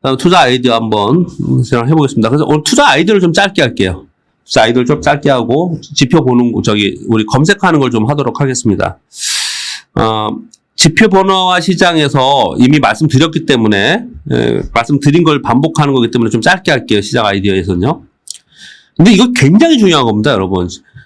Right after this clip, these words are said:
미국 십 년만기 국채 수익률하고 달랜드스하고 원화,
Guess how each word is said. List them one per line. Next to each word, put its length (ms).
미국 280
십 140
년만기 460
국채 280
수익률하고 1160
달랜드스하고 1000
원화, 580